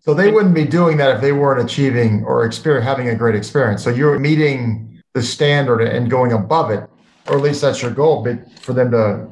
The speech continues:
Speaker 1: come that far.
Speaker 2: Yes. And so it is interesting. And, uh, we call it Noah's Ark because, um, people just show up two by two and you never know where they're gonna come from, which is just really fun.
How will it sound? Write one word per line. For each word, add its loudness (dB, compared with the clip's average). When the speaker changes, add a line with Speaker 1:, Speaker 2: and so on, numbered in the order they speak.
Speaker 1:
come -2
that -4
far. -4
Speaker 2:
Yes. -4
And -6
so 0
it -2
is 0
interesting. -4
And, -2
uh, -2
we -6
call -2
it -6
Noah's -4
Ark -2
because, -4
um, -6
people -6
just -2
show -2
up -4
two -4
by -4
two -4
and -4
you -4
never -4
know -4
where -2
they're -2
gonna -6
come -4
from, -4
which -8
is -12
just -6
really -2
fun. -4